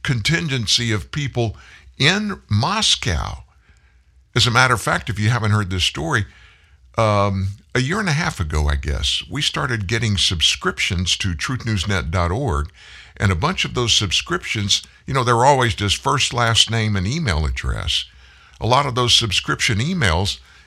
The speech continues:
ended in dot R U or dot Yandex.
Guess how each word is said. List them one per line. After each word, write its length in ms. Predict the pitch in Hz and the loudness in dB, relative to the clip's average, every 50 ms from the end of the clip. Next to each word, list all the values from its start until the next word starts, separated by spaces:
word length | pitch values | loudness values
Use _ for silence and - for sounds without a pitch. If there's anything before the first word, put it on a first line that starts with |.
| - _ - | -20 _ -4
ended 420 | 143 165 202 202 147 113 113 113 | -2 -2 0 0 0 0 0 2
in 300 | 123 110 98 101 87 - - - - - - 90 80 | 2 2 2 2 0 -2 -6 -14 -16 -10 -8 -4 2
dot 360 | - 120 117 139 160 - - - | 4 6 6 4 2 -2 -6 0
R 320 | - 127 123 120 117 117 | 2 4 6 6 6 4
U 540 | 113 101 95 123 175 180 143 104 92 107 110 - - - - - | 4 2 0 0 0 0 0 0 0 0 -2 -2 -6 -14 -18 -8
or 180 | - - 120 113 | -4 -2 -2 -2
dot 500 | 107 104 104 95 80 80 80 - - - | -2 0 2 4 4 4 2 0 -4 -4
Yandex. 920 | 120 131 170 208 226 190 147 95 85 69 - - - - - - - - | -2 0 0 0 -2 -4 -2 0 0 -2 -2 -4 -4 -2 -2 -2 -2 -4